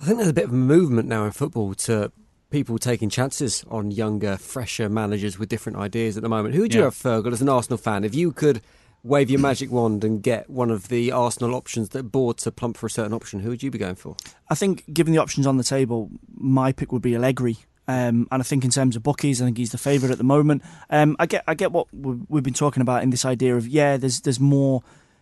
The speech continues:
Speaker 3: uh, inclination to go for younger coaches and, and give chances and, and, and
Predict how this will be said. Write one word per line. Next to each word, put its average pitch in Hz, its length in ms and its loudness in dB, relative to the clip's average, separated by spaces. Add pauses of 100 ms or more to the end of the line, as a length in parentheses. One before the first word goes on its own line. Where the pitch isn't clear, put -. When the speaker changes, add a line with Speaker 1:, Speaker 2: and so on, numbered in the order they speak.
(100)
Speaker 3:
uh, 135 200 0
inclination 135 460 4
to - 80 -6
go 139 100 0
for 117 100 -4
younger 131 260 2
coaches 160 540 2
and, 107 120 -4
and 123 140 0
give 135 180 -2
chances 151 560 2
and, 127 100 -2
and, 123 160 -2
and 123 220 0